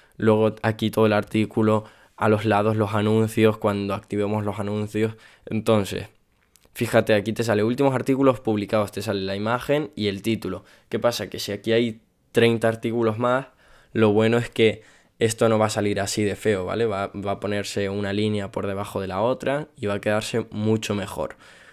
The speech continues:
Te recomiendo que vayas toqueteando un poquito todo esto porque es súper, súper sencillo, de verdad,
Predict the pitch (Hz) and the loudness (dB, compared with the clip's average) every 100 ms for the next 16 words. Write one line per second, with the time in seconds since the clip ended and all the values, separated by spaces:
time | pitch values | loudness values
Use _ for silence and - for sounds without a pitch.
0 | _ _ _ 127 120 117 135 120 107 113 | _ _ _ 2 4 2 2 0 0 0
1 | 139 - 123 113 110 107 110 107 107 110 | 0 0 -2 0 0 0 0 -2 -2 -4
2 | 107 104 107 104 120 - 110 104 113 - | -4 -4 -2 -2 -2 -2 -4 -4 -8 -8
3 | - 165 170 - 139 127 117 113 - 135 | -6 -4 -4 -4 -4 -4 -4 -6 -2 -2
4 | 165 208 - _ _ _ _ _ - 107 | 0 -4 -8 _ _ _ _ _ -4 -2
5 | 101 98 110 165 | 0 0 -2 -2